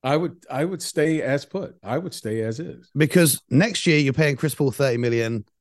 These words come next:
Speaker 2: and a year after you're paying him thirty million.
Speaker 1: Yeah,
Speaker 2: Would you
Speaker 1: but
Speaker 2: rather have him or Kyrie Irving? You'd rather have Chris
Speaker 1: I,
Speaker 2: Paul.
Speaker 1: for, for thirty million, for thirty million?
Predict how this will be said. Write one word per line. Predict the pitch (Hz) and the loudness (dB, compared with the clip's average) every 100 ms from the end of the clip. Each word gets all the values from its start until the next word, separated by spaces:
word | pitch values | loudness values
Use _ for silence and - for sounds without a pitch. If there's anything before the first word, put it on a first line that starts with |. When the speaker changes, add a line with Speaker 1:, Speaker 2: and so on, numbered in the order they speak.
| _ _ _ - | _ _ _ -8
Speaker 2:
and | 147 147 | -2 0
a | |
year | 147 131 | 2 2
after | 123 - | -2 -4
you're | 113 | -8
paying | 117 | -6
him | 107 | -6
thirty | 101 101 95 | -4 -4 -6
million. | 117 - _ _ _ _ _ _ _ _ - | -10 -14 _ _ _ _ _ _ _ _ -12
Speaker 1:
Yeah, | 214 139 | -4 0
Speaker 2:
Would | 151 | 2
you | 170 | 6
Speaker 1:
but | 180 | 6
Speaker 2:
rather | 202 180 | 6 4
have | 180 160 | 2 4
him | 208 220 233 - _ _ _ - | 2 2 0 -6 _ _ _ 0
or | 151 | 2
Kyrie | 151 139 131 | 4 2 2
Irving? | 101 87 139 _ _ _ _ - | 0 -4 -16 _ _ _ _ -2
You'd | 139 160 | 2 2
rather | 151 143 131 | 2 0 -2
have | |
Chris | 127 143 | -4 -6
Speaker 1:
I, | |
Speaker 2:
Paul. | 117 101 | -6 0
Speaker 1:
for, | 175 170 | 0 0
for | 127 160 | 2 0
thirty | - 180 180 | 4 6 6
million, | 180 196 | 4 2
for | - 151 | 0 0
thirty | - 165 175 | 2 2 2
million? | 170 226 262 294 | 0 0 0 -6